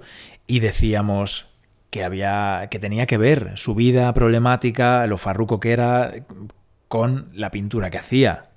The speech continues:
cómo se mezclaba con esa gente que, que tenía en común con él, la calle, el haber vivido en los bajos fondos,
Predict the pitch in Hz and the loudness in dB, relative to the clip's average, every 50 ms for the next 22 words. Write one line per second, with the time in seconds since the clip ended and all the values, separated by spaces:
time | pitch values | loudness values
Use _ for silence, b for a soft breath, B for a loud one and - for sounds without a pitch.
0 | _ _ _ - 98 104 104 - 101 98 92 - - 127 123 127 123 120 123 120 | _ _ _ -8 -6 -4 -4 -4 -6 -8 -8 -4 0 2 4 4 4 2 2 0
1 | 117 107 104 101 98 95 - 107 - - 117 101 107 - 110 113 160 - - 101 | -2 -4 -4 -4 -6 -6 -6 -6 -6 -6 -6 -6 -4 -6 -8 -8 -10 -12 -18 -18
2 | 95 - - 98 78 76 85 87 78 78 80 87 - - 92 95 101 104 110 104 | -18 -14 -12 -10 -8 -8 -8 -8 -8 -10 -10 -10 -10 -10 -8 -6 -6 -6 -6 -4
3 | - 92 101 120 127 127 117 - 104 104 113 120 120 120 113 92 73 - - - | -4 -4 -2 0 0 0 0 -2 -2 -2 -2 -2 -2 -2 -4 -4 -6 -8 -4 0
4 | 117 127 135 127 127 131 131 123 104 87 104 104 98 107 104 101 104 104 104 101 | 2 2 2 4 4 2 2 2 0 -2 -2 -2 -2 -2 -2 -2 0 0 0 0
5 | 101 101 98 95 101 101 - 110 - - 123 127 127 127 127 127 127 127 - | 0 -2 -2 -4 -6 -6 -6 -8 -4 0 0 2 2 4 4 2 2 2 0